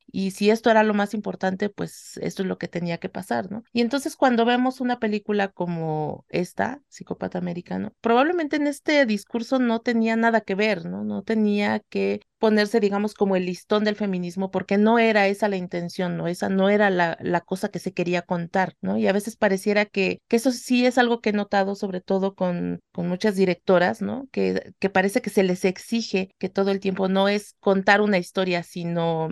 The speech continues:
hacer proselitismo en sus películas o en sus libros o en su música o en sus creaciones, ¿no? En general. Y creo que ahí coincido con esta visión que tienen sobre esta película, ¿no? Pues al final de cuentas no era la intención esta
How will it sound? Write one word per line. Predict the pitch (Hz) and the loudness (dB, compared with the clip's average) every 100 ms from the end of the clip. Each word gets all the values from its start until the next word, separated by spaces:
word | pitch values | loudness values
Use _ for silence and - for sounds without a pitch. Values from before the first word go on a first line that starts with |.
| - | -8
hacer | - 175 - 190 | -10 -6 -2 -2
proselitismo | - 208 196 185 165 170 185 185 196 190 185 | 0 -2 0 -2 -2 -6 -4 -2 0 0 0
en | 175 - _ - | -4 -8 _ -6
sus | - 214 - | 0 0 2
películas | 175 175 175 175 87 - - | 0 0 -4 -2 -2 -2 -4
o | |
en | - 165 | -8 -8
sus | - - 82 160 - - - _ | -8 -6 -4 -6 -8 -18 -20 _
libros | 180 190 190 180 175 170 175 | 0 2 4 6 4 0 -4
o | 160 | -2
en | 156 165 | -2 -4
su | 175 | -2
música | 170 175 185 - - - | 0 -2 -6 -8 -6 -6
o | - | -12
en | - - - | -10 -10 -10
sus | - 165 | -8 -6
creaciones, | - - - 196 180 160 170 | -4 -6 0 2 2 0 -4
¿no? | 180 | -6
En | 185 | -6
general. | 180 - 165 - - _ | -6 -4 -4 -6 -8 _
Y | 180 180 175 - | -4 -4 -4 -8
creo | 180 - | -14 -4
que | 202 | 2
ahí | 196 190 | 2 4
coincido | 196 190 185 190 190 196 | 2 2 0 -2 -2 -2
con | 180 | -4
esta | 175 - 180 | -6 -4 -4
visión | 170 175 | -4 -6
que | 175 | -6
tienen | - 175 175 180 | -4 -4 -4 -4
sobre | 175 175 | -4 -4
esta | 190 | -6
película, | 185 165 - 147 - | -6 -8 -8 -10 -8
¿no? | - 233 | -10 -12
Pues | - 180 | -10 -8
al | 180 | -4
final | 190 190 202 | -2 0 -2
de | |
cuentas | 214 208 220 | -4 -6 -4
no | 202 202 | -2 0
era | 220 | 2
la | 202 | 0
intención | 170 175 180 185 180 | -2 -4 -8 -6 -6
esta | 180 - 190 | -6 -4 -4